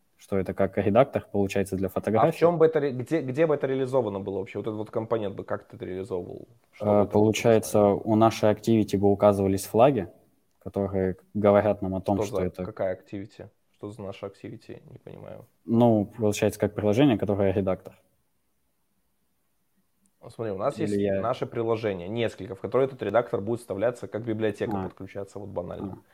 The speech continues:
Speaker 1: Мгм.
Speaker 2: Вот, и нам просто нужно вызывать его в какие-то там моменты.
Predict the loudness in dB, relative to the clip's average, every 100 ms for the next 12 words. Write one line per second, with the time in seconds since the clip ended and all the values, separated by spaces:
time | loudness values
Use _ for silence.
0 | _ -8 -2 0 0 0 0 2 0 -2
1 | -4 -4 -2 -2 0 -2 -4 -12 -14 -14
2 | -16 -16 -14 -14 -12 -14 -16 -18 -20